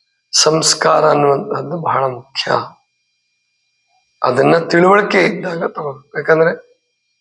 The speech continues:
ತಿಳುವಳಿಕೆಯಿಂದ ತಗೊಂಡಾಗ ಅವನು ಸಾಧನೆಗೆ ತೊಡಗಬಹುದು. ಆಮೇಲೆ ಮನುಷ್ಯನಿಗೆ ಏನು ಕಷ್ಟಗಳಿಲ್ಲದೆ ಹೋದ್ರೆ ಅವನು ಸಾಧನೆ ಮಾಡಲ್ಲ. ಒಂದು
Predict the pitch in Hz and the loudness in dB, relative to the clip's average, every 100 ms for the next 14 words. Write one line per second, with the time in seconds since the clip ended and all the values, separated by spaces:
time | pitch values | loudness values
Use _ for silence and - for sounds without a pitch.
0 | _ _ _ _ - 160 180 190 180 190 | _ _ _ _ 2 4 4 2 2 2
1 | 196 196 170 160 165 151 127 131 147 240 | 2 0 2 4 4 4 2 0 0 -2
2 | - - _ _ _ _ _ _ _ _ | -10 -20 _ _ _ _ _ _ _ _
3 | - 139 143 131 139 143 139 143 165 156 | -2 0 2 2 0 0 2 0 0 0
4 | 143 135 139 135 175 196 175 185 202 220 | 0 -2 -4 0 2 2 2 2 2 2
5 | 214 185 190 165 139 165 208 - _ _ | 0 0 0 0 -2 -6 -10 -14 _ _
6 | _ _ _ _ _ _ _ _ 165 151 | _ _ _ _ _ _ _ _ -2 -2
7 | - 208 208 202 190 190 185 196 180 156 | -2 0 2 2 2 4 4 2 2 0
8 | 151 147 147 127 123 - _ _ _ _ | -2 -2 -4 -6 -10 -18 _ _ _ _
9 | _ _ _ _ _ _ _ _ _ _ | _ _ _ _ _ _ _ _ _ _
10 | _ _ _ - 139 143 139 139 135 131 | _ _ _ -2 2 2 2 2 2 0